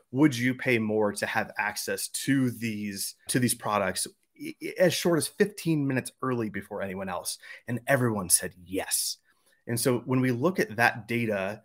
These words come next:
from the surveys, but we also look at the data from what we had seen in the past from the agency side, but then also from the merchant side. I've been a merchant. I've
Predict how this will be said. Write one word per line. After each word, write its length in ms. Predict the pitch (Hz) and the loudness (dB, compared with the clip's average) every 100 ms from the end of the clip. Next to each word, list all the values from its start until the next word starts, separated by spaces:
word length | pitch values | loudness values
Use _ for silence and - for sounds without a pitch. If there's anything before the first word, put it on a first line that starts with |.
| _ | _
from 180 | - 110 | -2 -2
the 80 | 98 | -2
surveys, 480 | - 214 208 101 98 | -2 0 0 -4 -4
but 120 | 95 | 0
we 100 | 123 | 2
also 220 | 123 131 | 4 2
look 160 | 117 117 | 0 -2
at 80 | |
the 80 | 117 | -6
data 280 | 98 104 104 | -4 -2 -2
from 200 | 104 104 | -4 -2
what 200 | 104 - | -2 -2
we 80 | 117 | -2
had 180 | 110 104 | -2 -4
seen 180 | - | -4
in 60 | 104 | -4
the 80 | 98 | -4
past 480 | - 123 185 - - - | -2 0 0 -4 -10 -2
from 160 | 110 | 0
the 120 | 107 | 4
agency 340 | 113 151 160 113 | 4 4 2 0
side, 320 | - 98 98 | -2 -2 -2
but 120 | - | -6
then 160 | 135 139 | -6 -6
also 360 | - 139 - 196 | -6 -6 -4 -4
from 160 | 185 160 | -2 0
the 60 | |
merchant 440 | 117 104 127 - 107 | 0 -2 -2 -2 -4
side. 280 | - 60 - _ - - | -6 -12 -18 _ -12 2
I've 200 | 170 123 | 4 4
been 180 | 123 151 | 2 2
a 40 | |
merchant. 400 | 104 92 - - - | 0 -2 -4 -8 -4
I've 180 | 110 | -4